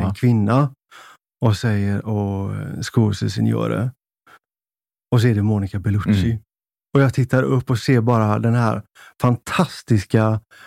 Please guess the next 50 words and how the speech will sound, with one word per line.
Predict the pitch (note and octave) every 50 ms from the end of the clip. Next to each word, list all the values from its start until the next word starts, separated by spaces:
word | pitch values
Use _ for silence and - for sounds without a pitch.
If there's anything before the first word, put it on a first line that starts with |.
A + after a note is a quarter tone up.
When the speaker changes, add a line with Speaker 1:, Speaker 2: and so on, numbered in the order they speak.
| - - _ _ - -
Speaker 1:
kvinnan | C#3 D3 C#3+ B2 G#2 G2+ G#2+ B2 C#3 D3+ B2 C3 -
stå | - - C#3+ C3 A#2 A2+
och | A#2 - C3 B2
med | C3+ C3+ C#3 C#3 B2+ A#2
stort | - - - - - - - - E3+ - - - _ -
leende. | C3+ C#3 C#3 C3+ A#2 A2+ G#2+ G#2 G2+ G2+ G2+ G#2+ A#2 B2+ C3+ B2+ - _ - - - - - - - _ - -
Och | C#3+
då | C3 B2
blir | A#2 C3 C3 A#2+
man | A#2 A2+ G#2+
ju | G2
så | - A#2
här | A2+ A2 - - -
knäpp, | - A#2+ A#2+ A#2+ - - -
såklart. | - C3 A#2 - B2 A#2 - - - - -
Det | - G#2+
gör | A2+ D#3 E3+ D#3
ingenting. | D3 C3 B2+ A#2 - C3 B2 A2+
Speaker 2:
Nej, | G#2+ G2+
Speaker 1:
Jag | F#2+
Speaker 2:
helt | F2+ F2 - - - - -
plötsligt | - G2+ G2 - C#3 E3+
Speaker 1:
håller | D#3+ D#3+
Speaker 2:
var | A#2+ A2
Speaker 1:
för | E3 E3+
Speaker 2:
det | E3+ F3 E3
helt | G#2+
Speaker 1:
jättebra. | A2 G#2+ A#2+ C3+ G3 - D3 C#3+ A#3
Speaker 2:
okej. | C3 G#2 - - F#2+ - C4+ - - - - - - - - - C#4+ C4+ A#3+ F#3
Speaker 1:
<laughs> | A#2+
Vill | E3+ E3+ E3+
du | D#3+
ha, | D#3 E3 E3 C3 B2+ - - -
Speaker 2:
Du | G#2
Speaker 1:
vill | G2+ F3
Speaker 2:
blir | F3 A#2+
Speaker 1:
du | B2+
ha, | -
Speaker 2:
bästis | - D3 - - F#3 D3 A#2 -
Speaker 1:
vill | C3+ A2+ - - -
du | E3
ha | F#3 E3+
Speaker 2:
helt | E3
plötsligt | B2
med | G#2+ G#2+
en | G2+
Speaker 1:
smörgås? | - A#2 G#2+ G#2 G2
Speaker 2:
femåring. | F#2 F2 F2 E2+ F#2 G#2 A#2+ A#2 G#2+ - -
Speaker 1:
<laughs> | - - - _ _ _ - - - - - - - -
Speaker 2:
Ah. | G2 F#2+ F2+